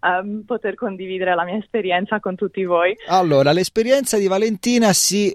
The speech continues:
Speaker 2: riassume in due parole, noted chef, che penso che voglia dire anche, insomma, un linguaggio nelle cucine in cui, come dire, "Ho preso nota, chef", come dire, "Ah, ricordati che ci vogliono quindici grammi di, di farina in quella", eh, sì, sì, sì, "ho preso nota",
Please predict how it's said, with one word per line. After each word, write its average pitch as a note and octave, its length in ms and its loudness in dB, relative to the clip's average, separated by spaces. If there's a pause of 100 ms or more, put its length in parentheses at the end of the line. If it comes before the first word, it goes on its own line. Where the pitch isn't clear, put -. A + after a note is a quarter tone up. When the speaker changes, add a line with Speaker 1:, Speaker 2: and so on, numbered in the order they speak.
Speaker 2:
riassume F#3 640 2
in F3 100 0
due G3 120 4
parole, D3 460 2
noted F#3 440 4
chef, A#2 800 -2
che A#2+ 680 0
penso B2 300 -2
che A#2 120 -6
voglia A2+ 240 0
dire A#2 280 2
anche, A#2 320 -2
insomma, A#2 560 0
un C3 100 2
linguaggio D3 560 2
nelle C#3+ 220 -4
cucine D#3 500 4
in C3 80 4
cui, B2 140 -2
come B2+ 160 0
dire, B2 140 2
"Ho A#2 60 0
preso B2 280 2
nota, C3+ 260 2
chef", A#2+ 300 0
come A#2 180 -2
dire, A2+ 220 0
"Ah, D#3 80 4
ricordati F3+ 420 0
che D4 120 2
ci - 120 -4
vogliono G#3 300 2
quindici G#3+ 400 2
grammi G#3+ 500 4
di, F#3+ 80 -2
di G3 140 0
farina G#3+ 400 2
in G3 80 0
quella", F#3+ 300 4
eh, F#3 260 4
sì, G3 120 0
sì, F#3 140 -2
sì, F3 120 0
"ho D#3+ 40 2
preso D#3 240 0
nota", C#3 320 0